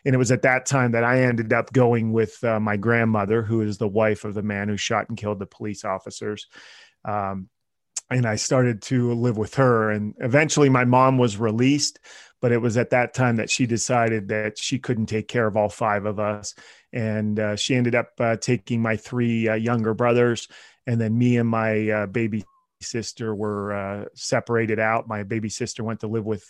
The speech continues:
uh, her sister, and then I went to go live with my grandma permanently. And it was at that time that life actually, uh,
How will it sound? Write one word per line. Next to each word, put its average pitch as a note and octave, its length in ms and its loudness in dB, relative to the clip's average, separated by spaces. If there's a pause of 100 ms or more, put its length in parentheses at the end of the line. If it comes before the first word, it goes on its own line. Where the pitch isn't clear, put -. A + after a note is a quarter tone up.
uh, G#2+ 160 -2
her G#2 180 -4
sister, B2+ 600 0 (420)
and A#2+ 180 0
then A2 140 0
I A2+ 140 2
went A2+ 240 0
to A2 80 -8
go A2 200 -2
live G#2+ 220 -2
with G#2 220 -6
my G#2 100 -4
grandma G#2 500 -4
permanently. G2+ 800 -6 (460)
And B2+ 100 0
it B2 60 2
was A#2+ 160 2
at A#2+ 160 2
that D3+ 280 2
time A2+ 420 0
that G#2+ 260 0 (100)
life B2 480 0
actually, A2+ 720 -2
uh, A#2 160 -6